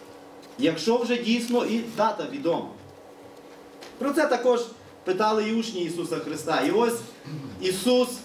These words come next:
розказує притчу про останній час,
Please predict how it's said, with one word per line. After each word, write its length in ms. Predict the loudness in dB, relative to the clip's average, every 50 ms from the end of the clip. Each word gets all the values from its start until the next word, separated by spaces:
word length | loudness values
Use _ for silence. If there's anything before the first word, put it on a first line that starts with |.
| -16 -18 -16 -8 -2
розказує 600 | -2 -2 -2 0 0 0 2 0 0 -2 -2 -4
притчу 380 | 0 2 2 2 2 0 -4 -12 -16 -18 -20 -20 -20 -20 -20 -20 -20 -20 -20 -20 -20 -20 -20 -20 -20 -20 -20 -14 -8
про 380 | -4 -2 2 2 2 2 2 -2 -8 -14 -12
останній 540 | -10 -8 -8 -4 -2 0 2 2 2 0 -2
час, 260 | -4 -4 -4 -4 -4